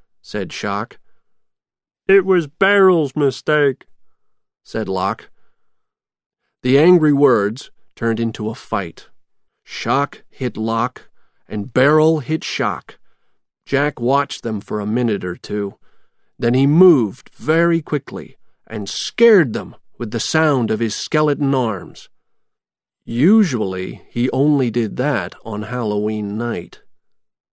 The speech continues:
The boys, afraid, jumped and ran out of the door. The animal with the long ears followed them.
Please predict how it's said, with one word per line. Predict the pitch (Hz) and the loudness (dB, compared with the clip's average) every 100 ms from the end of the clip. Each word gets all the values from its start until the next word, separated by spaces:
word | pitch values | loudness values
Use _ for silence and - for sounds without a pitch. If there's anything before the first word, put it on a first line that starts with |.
| _ _ _ | _ _ _
The | 113 | -10
boys, | 110 135 196 127 90 95 - - - - | -4 4 4 4 -2 -8 -12 -20 -20 -18
afraid, | 104 - 139 139 95 107 123 - - _ _ _ | -18 -2 0 0 -2 -6 -12 -18 -20 _ _ _
jumped | 123 151 170 90 - - - _ | 0 2 2 -2 -14 -20 -20 _
and | - 101 101 107 | -10 -6 -6 -2
ran | 135 175 170 160 | 0 2 2 0
out | 156 156 | -2 -4
of | 143 | -6
the | 147 | -4
door. | 139 113 90 - - - _ _ _ _ _ _ | -2 -2 -4 -12 -20 -20 _ _ _ _ _ _
The | - 117 | -8 -2
animal | 135 135 117 113 | 2 2 2 0
with | 110 110 | 0 -4
the | 113 | -4
long | 110 123 117 110 | -2 0 0 0
ears | 135 104 87 - | 0 -2 -4 -8
followed | - 135 113 92 - | -4 -2 -2 -6 -12
them. | - - | -18 -20